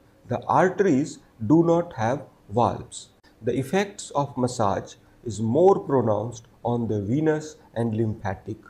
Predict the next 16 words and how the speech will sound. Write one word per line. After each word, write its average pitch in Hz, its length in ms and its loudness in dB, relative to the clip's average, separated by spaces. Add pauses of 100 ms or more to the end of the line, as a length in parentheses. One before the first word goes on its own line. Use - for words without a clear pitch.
(140)
systems. - 680 -10 (340)
Massage 175 500 -2
facilitates 143 960 0 (280)
emptying 165 520 0
of 127 320 -2
venous 147 560 -2
and 117 180 0
lymphatic 113 640 -4
vessels 110 680 -6 (480)
and 117 300 -2
improves 143 720 0 (220)
the 113 100 2
venous 165 580 2
and 113 200 0
lymphatic 110 680 -4
drainage. 117 480 0